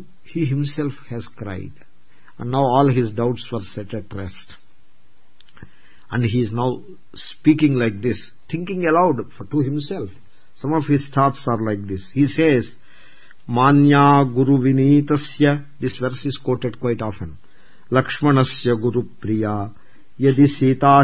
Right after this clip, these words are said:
हि दुःखार्ता कालो हि दुरतिक्रमः।" He says, "Here is a lady who is the most respected in, uh, in Ayodhya because she is the queen.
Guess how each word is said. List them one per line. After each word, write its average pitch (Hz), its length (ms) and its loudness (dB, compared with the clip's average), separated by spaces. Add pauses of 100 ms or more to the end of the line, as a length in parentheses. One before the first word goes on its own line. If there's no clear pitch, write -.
हि 147 80 6
दुःखार्ता 139 1000 2 (120)
कालो 135 320 4 (160)
हि 135 100 4
दुरतिक्रमः।" 131 960 0 (840)
He 151 120 2
says, 156 380 2 (680)
"Here 170 260 6
is 165 180 4
a 151 80 8
lady 139 580 4 (680)
who 175 200 4
is 180 420 4
the 131 580 0
most 185 560 2
respected 160 760 0
in, 143 180 2
uh, 127 140 -4 (600)
in 120 560 -8
Ayodhya 113 580 0 (300)
because 127 360 -4 (140)
she 143 200 6
is 113 180 2
the 120 120 -2
queen. 120 720 4